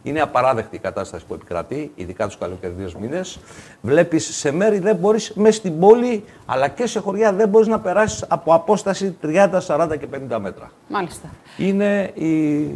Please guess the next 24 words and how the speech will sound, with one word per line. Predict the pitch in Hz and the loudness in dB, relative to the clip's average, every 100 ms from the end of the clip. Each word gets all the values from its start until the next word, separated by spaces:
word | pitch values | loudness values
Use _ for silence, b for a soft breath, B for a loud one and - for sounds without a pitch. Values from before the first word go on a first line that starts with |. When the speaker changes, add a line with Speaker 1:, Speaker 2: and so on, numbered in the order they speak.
| 131 | -10
Speaker 1:
δυσοσμία | 139 147 131 170 160 | -8 -6 -4 -4 -4
μεγάλη. | 139 117 98 78 | -4 0 0 -2
Speaker 2:
Θα | - - 214 | -2 2 2
Speaker 1:
Θέλει, | - 185 202 | 2 2 4
λοιπόν, | 196 160 208 214 208 | 4 4 4 4 2
συνδυασμό | - - - 156 135 135 127 120 120 175 208 127 - - | -8 -4 0 0 0 0 2 2 0 2 2 0 -4 -2
πολιτικών, | 123 117 - 101 120 185 220 214 - - b b b b b | 0 0 -4 -4 0 2 0 -6 -16 -20 b b b b b
ε, | - 135 135 120 - - | 0 2 2 -2 -4 2
τα | 135 | 4
οποία, | 127 - 175 220 220 202 - b b b _ | 4 2 4 4 4 -2 -14 b b b _
ε, | 147 147 - | -2 -2 -4
θα | - 139 | -2 0
φέρουν | 165 202 190 - | 2 0 0 2
όχι | 208 214 214 | 4 4 4
μόνο | 196 190 175 | 2 2 2
προσλήψεις | - 147 131 135 143 - - - - | 2 2 2 0 -2 -2 -4 -4 -2
κόσμου, | 147 147 165 208 | 4 4 4 0
ναι | 185 165 190 | 2 2 2
στις | 185 143 - | 0 -4 -4
προσλήψεις, | 113 101 156 160 208 - B B B | -4 -2 -4 -2 -4 -6 B B B
αλλά | 131 131 127 | 0 0 -2
θέλει | 180 185 | 0 0
να | 190 170 | 0 0
εκχωρήσουμε | 156 156 - 135 160 214 214 170 180 214 | 0 -2 -2 2 4 2 2 -2 0 -2